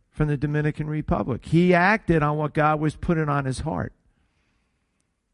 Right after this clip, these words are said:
We all can, I think, relate to those things, but how many of us are shutting down what God is telling us to do?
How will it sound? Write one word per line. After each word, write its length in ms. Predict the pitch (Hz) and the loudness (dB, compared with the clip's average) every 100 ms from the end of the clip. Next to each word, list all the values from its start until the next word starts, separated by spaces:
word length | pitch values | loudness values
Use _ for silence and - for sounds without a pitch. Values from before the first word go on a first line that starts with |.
| _ _ _ _ | _ _ _ _
We 140 | 160 185 | 4 6
all 240 | 180 208 | 6 6
can, 240 | - 175 160 | 4 2 2
I 80 | |
think, 300 | 143 160 160 | 0 -2 -2
relate 480 | 147 139 135 170 185 | 0 0 4 4 4
to 140 | - 156 | 2 2
those 360 | 127 117 - | 2 -2 -6
things, 460 | - 120 110 131 - - - | -6 -4 -4 -8 -16 -18 -2
but 100 | 156 | 6
how 220 | 147 208 | 6 6
many 260 | 262 247 220 | 2 2 2
of 160 | 202 202 | 2 2
us 260 | 214 202 | 2 2
are 120 | 165 | 0
shutting 460 | 143 - 190 190 180 | -2 2 2 4 2
down 420 | 180 185 180 170 | 2 2 0 0
what 160 | 156 - | -4 0
God 260 | 156 160 | 0 2
is 160 | 160 - | 0 0
telling 300 | 165 160 160 | 0 0 0
us 180 | 160 151 | -2 -2
to 140 | 170 | -2
do? 300 | 165 190 117 | 0 -2 -4